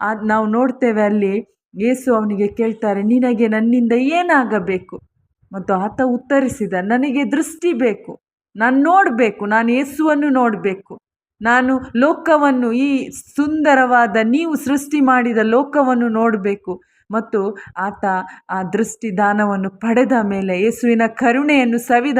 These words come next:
ಮೇಲೆ ನಾವು ನೋಡ್ತೇವೆ ಆತ ಸುಮ್ಮನಿರಲಿಲ್ಲ, ಯೇಸುವನ್ನು ಹಿಂಬಾಲಿಸಿದ. ಇವತ್ತು ಪ್ರಿಯರೇ, ಯೇಸು ನಮಗೂ ಕೇಳ್ತಾ ಇದ್ದಾರೆ, "ನನಗೆ, ನಿನಗೆ ನನ್ನಿಂದ ಏನಾಗ್ಬೇಕು?"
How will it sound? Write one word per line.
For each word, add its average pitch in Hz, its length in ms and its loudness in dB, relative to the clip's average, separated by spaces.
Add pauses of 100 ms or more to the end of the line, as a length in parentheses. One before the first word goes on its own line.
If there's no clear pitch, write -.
ಮೇಲೆ 220 760 -4
ನಾವು 202 140 -6
ನೋಡ್ತೇವೆ 202 960 -2
ಆತ 185 240 -10
ಸುಮ್ಮನಿರಲಿಲ್ಲ, 202 960 0
ಯೇಸುವನ್ನು 233 640 0
ಹಿಂಬಾಲಿಸಿದ. 190 720 -2 (640)
ಇವತ್ತು 208 380 -4
ಪ್ರಿಯರೇ, 196 600 -2 (1080)
ಯೇಸು 214 280 -2
ನಮಗೂ 214 460 2
ಕೇಳ್ತಾ 190 440 -4
ಇದ್ದಾರೆ, 180 600 -4 (280)
"ನನಗೆ, 214 880 0 (300)
ನಿನಗೆ 254 380 2
ನನ್ನಿಂದ 208 420 0
ಏನಾಗ್ಬೇಕು?" 190 1000 -2